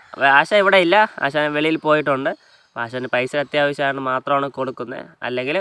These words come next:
ഇവിടെ ഇട്ടിട്ട് ഫുഡും കാര്യങ്ങളൊക്കെ കൊടുത്തിട്ടിരിക്കണം പറഞ്ഞേ. അപ്പോൾ ആശാൻ ഒന്ന് രണ്ട് പെയറുകൾ ഇവിടെ ഇട്ടിട്ടുണ്ട്, അത് കൊടുക്കാനായിട്ടില്ല, അത്, ആ, ഹോൾഡ് ചെയ്യാൻ പറഞ്ഞാണ്. എന്നാൽ ആശ അടുത്ത് വരുമ്പോഴത്തേക്കും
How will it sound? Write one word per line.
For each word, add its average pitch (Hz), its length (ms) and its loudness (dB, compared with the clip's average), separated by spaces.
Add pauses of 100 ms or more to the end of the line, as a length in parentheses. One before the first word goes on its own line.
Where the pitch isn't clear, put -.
ഇവിടെ 147 240 0
ഇട്ടിട്ട് 147 420 -4 (420)
ഫുഡും 151 220 -2
കാര്യങ്ങളൊക്കെ 156 340 4
കൊടുത്തിട്ടിരിക്കണം 147 560 4
പറഞ്ഞേ. 143 200 2 (200)
അപ്പോൾ 143 180 4
ആശാൻ 170 300 4
ഒന്ന് 170 180 4
രണ്ട് 180 200 2
പെയറുകൾ 175 400 6
ഇവിടെ 165 200 0
ഇട്ടിട്ടുണ്ട്, 165 440 0 (280)
അത് 139 140 -2 (200)
കൊടുക്കാനായിട്ടില്ല, 165 760 0 (760)
അത്, 139 140 -2 (440)
ആ, 131 40 6 (200)
ഹോൾഡ് 156 280 6
ചെയ്യാൻ 165 220 2
പറഞ്ഞാണ്. 143 360 -2
എന്നാൽ 147 180 -2
ആശ 160 100 -6 (100)
അടുത്ത് 147 240 -8
വരുമ്പോഴത്തേക്കും 151 640 -6